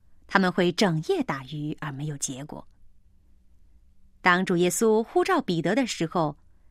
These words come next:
彼得就遇到这种情况。他说：“夫子，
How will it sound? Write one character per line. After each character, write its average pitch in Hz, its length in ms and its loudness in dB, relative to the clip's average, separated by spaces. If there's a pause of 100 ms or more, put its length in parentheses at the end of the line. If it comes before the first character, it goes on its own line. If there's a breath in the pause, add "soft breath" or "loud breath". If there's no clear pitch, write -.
(160)
彼 160 180 -2
得 165 220 0
就 247 140 2
遇 208 120 2
到 147 160 -4
这 226 160 -2
种 147 180 -8
情 139 220 -10
况。 - 220 -10 (920)
他 190 120 -4
说 214 300 -2 (1000)
：“夫 392 220 4
子， 175 320 0